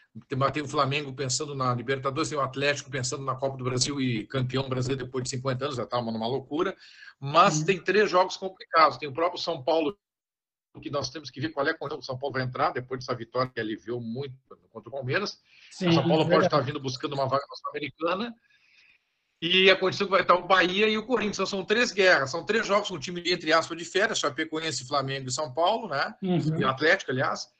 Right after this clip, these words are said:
Speaker 1: Mas três jogos terríveis, que é São Paulo, Corinthians e Bahia. Nesses três jogos que vai decidir. Infelizmente,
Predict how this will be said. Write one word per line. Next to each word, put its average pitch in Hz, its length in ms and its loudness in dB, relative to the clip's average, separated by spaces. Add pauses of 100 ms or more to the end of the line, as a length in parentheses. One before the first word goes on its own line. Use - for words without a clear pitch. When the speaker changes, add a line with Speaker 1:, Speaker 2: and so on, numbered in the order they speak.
(140)
Speaker 1:
Mas 180 200 4
três 208 260 4
jogos - 380 0
terríveis, 180 540 0
que 147 100 -8
é 139 40 -4
São 170 220 -4
Paulo, 190 480 2
Corinthians 160 560 -4
e 180 60 -10
Bahia. 160 400 0 (200)
Nesses 185 300 -4
três 196 220 2
jogos 185 180 2
que - 80 -12
vai 202 80 -6
decidir. 208 440 -4 (280)
Infelizmente, 214 880 -2